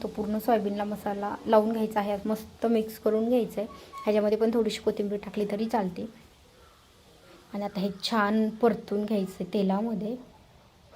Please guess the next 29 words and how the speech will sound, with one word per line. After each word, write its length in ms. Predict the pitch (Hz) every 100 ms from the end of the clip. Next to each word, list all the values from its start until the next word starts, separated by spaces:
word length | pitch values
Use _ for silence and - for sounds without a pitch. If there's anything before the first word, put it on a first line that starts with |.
| - - - - - - -
आणि 120 | 185
आता 220 | 185 185 208
गरम 240 | 220 214 220
पाणी 260 | 220 208
करून 320 | 202 208 214
ठेवलेलं 420 | 233 233 202 202 220
आहे 280 | 240 214 220 - -
ते 60 | 190
पाणी 200 | 190 185
आपल्याला 240 | 180 196
ह्याच्यामध्ये 380 | 196 196 190 196
टाकायचं 520 | 208 202 196 190 247
आहे. 260 | 233 214 220
आणि 440 | 208 208 214 220
सोयाबीन 560 | 220 240 220 226 226 233 - - - - -
आपण 300 | - 226 226 226 -
तळून 280 | 254 269 269
घेतलेलं 420 | 240 233 220 220
असल्यामुळे 360 | 214 208 208 214
त्याला 160 | 208
जास्त 300 | 202 208 -
पण 180 | 214 220
पाणी 320 | 220 214 202
नाही 200 | 208 202
लागत 320 | 214 196 185 180
आहे 80 | 175
तळायला, 520 | 185 175 170 - 196
अ, 20 | 185
शिजायला. 440 | 247 208 180 180